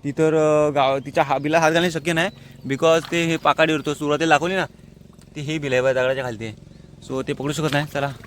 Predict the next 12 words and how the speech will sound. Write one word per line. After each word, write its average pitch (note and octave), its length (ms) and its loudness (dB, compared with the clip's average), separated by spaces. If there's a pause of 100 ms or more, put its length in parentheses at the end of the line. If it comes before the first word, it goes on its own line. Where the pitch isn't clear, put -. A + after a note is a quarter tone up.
(520)
आता - 160 -4
मी C#3 100 2
जातो C3+ 280 0
घरी. D#3+ 160 2
हे G3 140 -2
बघा, C#3+ 120 0
सर्व C3+ 200 -2
खदुल D3 220 2
पाणी D3+ 200 2
केलं C3 140 2
आहे A#2 60 0
सर्व. B2+ 160 -4